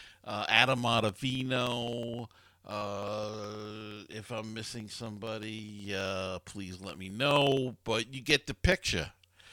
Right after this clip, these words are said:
They've got a lot of internal free agents that they have to make decisions on. Now, uh, my opinion on that would, uh,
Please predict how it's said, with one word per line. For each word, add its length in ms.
They've 160
got 160
a 40
lot 300
of 180
internal 640
free 320
agents 540
that 140
they 100
have 240
to 80
make 300
decisions 760
on. 320
Now, 580
uh, 260
my 260
opinion 540
on 200
that 280
would, 420
uh, 540